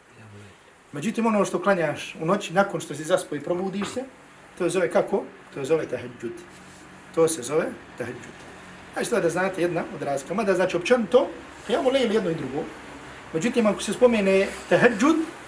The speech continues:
Speaker 2: onda znajte da je to nešto što je poslije, poslije spavanja.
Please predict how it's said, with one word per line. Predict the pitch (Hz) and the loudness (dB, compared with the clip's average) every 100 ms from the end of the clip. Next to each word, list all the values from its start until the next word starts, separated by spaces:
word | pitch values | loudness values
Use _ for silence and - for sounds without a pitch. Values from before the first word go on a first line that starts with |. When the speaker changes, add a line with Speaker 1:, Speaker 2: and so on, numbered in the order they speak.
| - - - - - | -18 -16 -14 -14 -6
Speaker 2:
onda | 180 175 | 2 4
znajte | 175 226 190 | 4 2 2
da | 180 | 0
je | 180 | 0
to | 208 | 0
nešto | 208 - 170 | -2 -4 -4
što | 196 | 0
je | 220 247 - - - - - - | 2 0 -4 -14 -18 -18 -6 0
poslije, | 208 - 202 254 - - - - | 0 0 -2 -4 -8 -16 -8 -2
poslije | 185 160 | 0 -2
spavanja. | - 147 - | -4 -6 -6